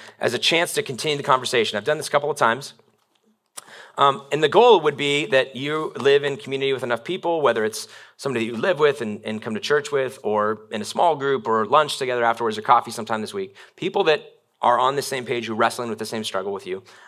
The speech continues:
um, or wrestling through the same things, <clears throat> and perhaps things to kind of spark conversation. So three questions. Um, they're all gonna be on that notes thing in the app too. So if you,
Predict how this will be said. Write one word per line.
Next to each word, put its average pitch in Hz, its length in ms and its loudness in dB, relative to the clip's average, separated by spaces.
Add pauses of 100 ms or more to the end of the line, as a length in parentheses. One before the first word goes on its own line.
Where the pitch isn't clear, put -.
(120)
um, 113 240 4
or 113 140 4
wrestling 110 340 0
through 117 140 -12
the 104 80 -10
same 107 200 -6
things, 107 360 -6 (360)
<clears throat> - 460 -2
and 143 300 2
perhaps 156 340 2
things 151 260 -4
to 143 160 -6
kind 143 160 0
of 135 60 -4
spark - 320 2
conversation. 120 560 -2
So 175 280 2 (200)
three 247 180 2
questions. 175 520 0 (280)
Um, 147 220 4
they're 156 140 6
all 160 100 8
gonna 196 120 0
be 180 100 4
on 175 160 6
that 156 160 2
notes 180 240 0
thing 175 280 -2
in 143 140 0
the 165 140 -2
app 123 220 4
too. 139 180 -6
So 131 140 -2
if 113 120 -6
you, 110 200 -12